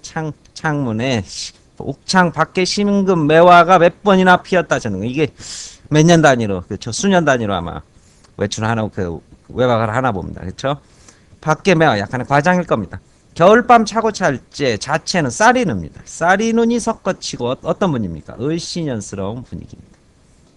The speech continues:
을씨년스러운, 한방눈이 아니고 쌀이 눈, 그쵸? 막 흩날리는 눈이 섞어서 치고. 여름날 길고 길째 구준비, 구준비, 그렇죠? 이것도 역시 어떻게?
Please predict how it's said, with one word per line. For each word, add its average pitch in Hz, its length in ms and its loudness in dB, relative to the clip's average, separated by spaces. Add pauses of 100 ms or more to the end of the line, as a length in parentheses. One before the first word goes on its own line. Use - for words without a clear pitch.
(180)
을씨년스러운, 120 640 -8
한방눈이 165 560 -2
아니고 139 520 -4 (380)
쌀이 214 380 0
눈, 120 140 -2
그쵸? 156 340 -6
막 165 320 -2 (220)
흩날리는 190 640 -2
눈이 175 260 -2
섞어서 196 400 -4
치고. - 380 -12 (680)
여름날 226 480 6
길고 226 440 2
길째 143 340 -4
구준비, 165 800 2
구준비, 123 640 -4
그렇죠? 107 340 -4
이것도 143 320 -2
역시 135 260 -2
어떻게? 113 460 -6